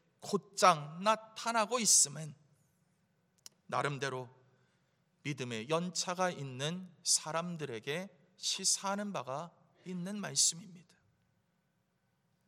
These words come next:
오늘의 나는 진정한 회개를 이루어가고 있습니까?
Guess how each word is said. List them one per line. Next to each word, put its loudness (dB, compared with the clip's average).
오늘의 -2
나는 -4
진정한 -2
회개를 -2
이루어가고 -4
있습니까? 2